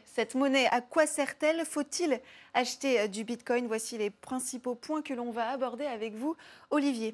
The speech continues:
Mais d'abord, un mot sur la naissance du, euh, Bitcoin. Le trente et un octobre deux mille huit,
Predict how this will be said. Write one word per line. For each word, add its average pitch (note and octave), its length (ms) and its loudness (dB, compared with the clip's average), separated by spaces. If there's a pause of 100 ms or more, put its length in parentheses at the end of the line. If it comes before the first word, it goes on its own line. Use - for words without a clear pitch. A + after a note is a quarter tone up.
(160)
Mais C#4 120 2
d'abord, B3+ 340 2
un D#4 100 2
mot D#4+ 260 2
sur C#4 280 2
la B3+ 100 6
naissance B3+ 460 -2
du, C4 180 -4
euh, A3 140 0
Bitcoin. G3+ 580 -2
Le A3 80 0
trente - 340 -4
et C#4 40 4
un A#3 160 2
octobre G#3+ 420 0
deux G#3+ 140 0
mille A#3 180 0
huit, C#4 220 -2